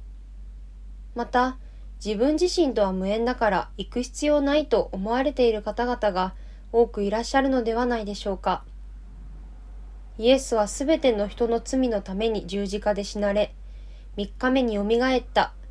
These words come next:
という話を聞いたことがある方もいらっしゃるかもしれません。しかし、このすべての人というのは、今聞いてくださっているあなたも含まれているということを、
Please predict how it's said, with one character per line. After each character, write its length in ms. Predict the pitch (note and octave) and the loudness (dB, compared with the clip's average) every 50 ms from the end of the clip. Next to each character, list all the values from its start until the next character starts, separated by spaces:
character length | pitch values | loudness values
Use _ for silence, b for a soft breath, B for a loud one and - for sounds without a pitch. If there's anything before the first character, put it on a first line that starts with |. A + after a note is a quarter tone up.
| - - - - - - | -14 -14 -14 -16 -16 -6
と 100 | - C#4 | -2 2
い 80 | C#4 C#4 | 4 4
う 40 | C#4+ | 2
話 420 | C4 C4 C#4 D4 D4+ - - F4+ | 2 2 2 0 0 2 4 4
を 100 | E4 C4 | 4 4
聞 200 | A3+ - - C4 | 2 0 -2 0
い 40 | C4 | 2
た 120 | C4 D4 | 2 2
こ 100 | C#4+ - | 2 2
と 160 | D4+ - D4+ A#3+ | 2 2 2 2
が 120 | A3+ G#3+ | 2 0
あ 60 | A3+ | 0
る 100 | B3+ C4+ | 0 0
方 260 | - C4+ C4+ - G#3+ | 0 0 2 2 0
も 220 | F#3+ F#3 E3 - - - | 0 0 -2 -4 -6 -6
い 100 | F#3 F#3+ | -4 -2
ら 100 | G3 G3+ | -2 -2
っ 20 | |
し 120 | G3+ - | 0 0
ゃ 60 | B3+ B3 | 2 2
る 80 | B3 | 4
か 140 | A#3 A3+ G#3+ | 2 2 0
も 100 | A3+ C4 | 0 -2
し 140 | B3+ - A#3 | -2 -2 -4
れ 80 | A3 | -4
ま 120 | G3+ G3 F#3+ | -4 -4 -6
せ 200 | - - G#3 G3 | -4 -4 -4 -4
ん。 100 | E3+ - - - - - - - - - - - - - - - - - - - - - - - - - - - - | -4 -6 -10 -16 -16 -16 -16 -16 -16 -16 -16 -16 -16 -16 -16 -14 -14 -14 -16 -16 -16 -16 -16 -16 -16 -16 -16 -14 -14
し 100 | - - | -8 -4
か 160 | - C4 B3 | -2 -2 -2
し、 260 | - - A3+ A3+ - b b b b b b b b - | -2 -2 -4 -4 -6 b b b b b b b b -12
こ 160 | - - B3+ | -4 -2 2
の 160 | B3 B3 B3 A#3+ | 4 4 2 2
す 280 | - - - - E4+ | 0 -2 0 2 4
べ 120 | E4 F4 D#4+ | 4 4 6
て 160 | - C#4+ B3+ | 6 4 4
の 160 | A#3+ A#3 A#3+ | 4 4 2
人 420 | A3 - - - C4 B3+ B3+ - - - - - - - | 0 -2 2 4 6 6 6 4 0 -14 -16 -16 -6 0
と 120 | A#3+ A#3+ | 2 2
い 180 | A3+ A3+ A#3+ A#3+ | 4 4 4 4
う 80 | A#3 | 2
の 140 | G#3 G3 F#3+ | 2 2 4
は、 280 | G3 G#3 G#3+ A3 - - - - - - - - - - - - - - - | 4 4 4 4 0 -4 -14 -16 -16 -16 -16 -16 -16 -16 -16 -16 -14 -8 -6
今 220 | A3 A3+ A3 G3+ | -2 -2 0 -2
聞 240 | F#3+ - - G#3 G#3+ | -2 -4 -6 -8 -2
い 20 | |
て 100 | G3+ A#3+ | 0 2
く 100 | A#3 B3 | 4 4
だ 140 | A#3 A#3+ A#3+ | 4 4 2
さ 120 | - - C4+ | 2 0 -2
っ 100 | C4 - | -2 2
て 140 | - A#3+ | 4 4
い 100 | A3+ G#3+ | 4 6
る 100 | G3 G3 - | 4 0 -2
あ 100 | F#3+ F#3+ | -4 -4
な 160 | G3 A#3 B3+ | -2 -2 2
た 120 | C4 D4+ D4 | 4 4 4
も 220 | B3+ G#3+ E3+ - - b b b b b b | 6 4 2 2 -2 b b b b b b
含 260 | - - - - A#3+ B3+ | -16 -10 -6 -2 2 2
ま 100 | C4+ B3 | 4 4
れ 80 | B3+ | 4
て 160 | B3 - A#3+ | 4 6 6
い 80 | A3+ A3+ | 6 8
る 140 | A#3 C4+ C4+ | 6 4 4
と 100 | C4 A#3+ | 4 6
い 100 | A3+ A3+ A#3 | 6 6 4
う 40 | |
こ 120 | A#3 - A#3+ | 4 2 2
と 180 | - C4 B3+ | 4 6 8
を、 220 | A#3 G#3 - - | 8 6 4 2